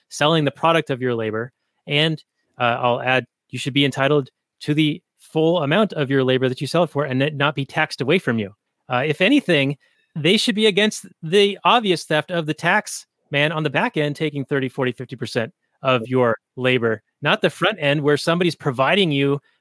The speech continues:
with capital that they've saved for and invested in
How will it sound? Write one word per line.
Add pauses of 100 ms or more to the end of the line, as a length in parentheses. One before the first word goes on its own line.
(100)
with (280)
capital (260)
that
they've (180)
saved
for
and
invested
in